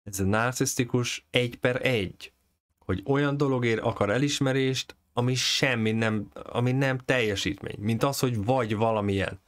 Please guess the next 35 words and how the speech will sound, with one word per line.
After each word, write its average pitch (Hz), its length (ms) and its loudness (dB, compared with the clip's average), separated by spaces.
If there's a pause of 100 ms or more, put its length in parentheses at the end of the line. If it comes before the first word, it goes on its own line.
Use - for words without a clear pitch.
(160)
Mert 170 160 2
azt 185 160 -4
állítják, 160 360 2
hogy 147 140 0
ilyennek 147 340 2
született. 120 520 -2
Tehát, - 140 -8
ha - 60 -2
ilyennek 160 280 0
születtél, 151 420 0
akkor 147 200 -2
éljél 147 440 2
úgy. 120 480 0 (600)
Mindenki 151 460 2
valamilyennek 143 680 2
születik, 123 440 0
és 107 140 0
mindenkinek 131 720 0 (520)
épp 147 300 0
elég 113 380 0
baja 92 260 0
van. - 160 -10 (840)
Szóval 120 340 -2 (220)
ne, 135 240 0
nem 151 200 0
azt 220 180 -2
akarom, 143 580 0
még 135 260 2
egyszer, 98 380 0 (1200)
nem 135 460 -2
bántani 131 480 0
szeretném 107 540 0
őket, 107 320 0
csak - 180 0
felhívni 151 880 0